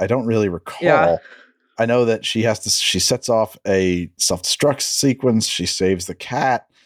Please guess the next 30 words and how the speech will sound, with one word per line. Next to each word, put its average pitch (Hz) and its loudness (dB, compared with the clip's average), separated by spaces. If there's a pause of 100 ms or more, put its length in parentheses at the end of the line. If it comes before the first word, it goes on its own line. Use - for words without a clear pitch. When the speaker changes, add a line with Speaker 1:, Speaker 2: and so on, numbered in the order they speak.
(560)
Speaker 1:
Um, 87 -2
it's 104 -4
very 117 0
tense. 107 -2
There's 95 -6
a 101 -6
lot 101 0
of 95 -6
running. 101 -2
They 113 0
rig 139 -2
up 123 -2 (100)
the, 101 0 (420)
the - -2
motion 95 2
Speaker 2:
Three 294 4
of 285 2
them 226 4
are 190 4
Speaker 1:
tracker. 208 2
Speaker 2:
trying 196 0
to - -2
make 156 2
it, - -2
but 160 2
o-, 160 2
only 160 2
she 139 -4
does. - -2
Speaker 1:
Yeah. 98 2